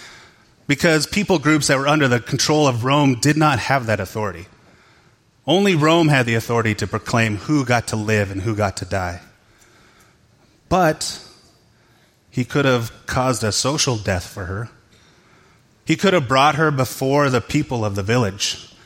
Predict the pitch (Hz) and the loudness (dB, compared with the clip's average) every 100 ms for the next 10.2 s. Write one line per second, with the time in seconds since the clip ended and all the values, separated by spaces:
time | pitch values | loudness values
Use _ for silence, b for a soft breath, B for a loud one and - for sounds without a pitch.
0 | B B - - 151 139 123 120 131 117 | B B -6 -2 0 2 2 2 0 0
1 | 104 113 104 123 110 123 123 113 113 107 | 0 -2 -2 -2 0 0 0 -2 0 0
2 | 107 117 101 131 - 120 123 107 95 104 | -2 -2 0 0 -2 -2 -4 -4 -4 -4
3 | 107 - 117 120 110 - 98 95 - B | -4 -4 -6 -6 -8 -12 -10 -12 -16 B
4 | B B B B - 147 123 123 151 147 | B B B B -2 0 2 4 4 2
5 | 135 120 107 - 104 - 170 196 190 120 | 0 -2 -2 -4 -2 0 0 2 2 2
6 | 113 101 92 90 - B B B B 160 | 0 -2 -6 -10 -20 B B B B -2
7 | 147 - 202 214 165 143 - 185 160 147 | -2 0 0 0 -2 -2 -2 0 2 4
8 | 170 - 131 110 110 - B _ _ - | 2 0 -4 -6 -10 -16 B _ _ -18
9 | - 143 - 127 117 110 107 - 180 190 | -8 -4 0 0 0 -2 -6 -4 0 0
10 | 123 101 | 0 -6